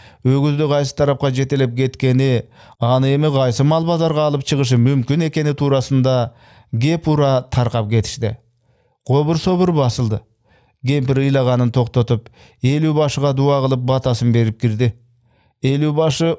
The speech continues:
ууру тешкен жерде дагы бир сыйра карап чыкты. Кабыл аба колун кушуруп, аны артынан ыйлай ээрчип алган.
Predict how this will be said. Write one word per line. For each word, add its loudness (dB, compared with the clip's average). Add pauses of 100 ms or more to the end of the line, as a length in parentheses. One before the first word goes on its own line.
ууру 0
тешкен -2
жерде -2
дагы 0
бир -2
сыйра 0
карап -2
чыкты. -8 (640)
Кабыл 0
аба 0
колун 2
кушуруп, 0 (320)
аны 2
артынан 0
ыйлай 0
ээрчип 0
алган. -2